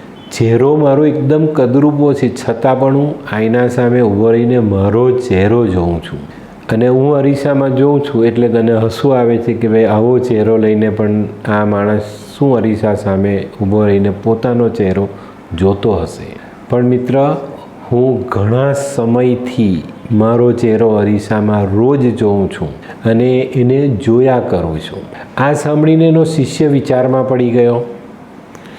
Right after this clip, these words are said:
કે આવો કદરૂપો ચહેરો જોઈને,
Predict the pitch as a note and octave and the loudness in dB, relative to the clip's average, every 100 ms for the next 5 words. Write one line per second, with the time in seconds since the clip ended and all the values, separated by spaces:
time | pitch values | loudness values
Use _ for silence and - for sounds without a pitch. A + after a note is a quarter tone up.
0 | - - - D#3 D#3 C#3+ D#3 E3 - C3+ | -20 -20 -4 0 2 2 2 0 -2 0
1 | C3 D3+ D#3+ E3 F3 E3+ E3+ - C3 B2+ | 2 2 2 0 2 2 0 0 2 4
2 | C#3+ D#3 D3+ D3+ D3 B2+ G#2 | 4 2 4 4 4 2 0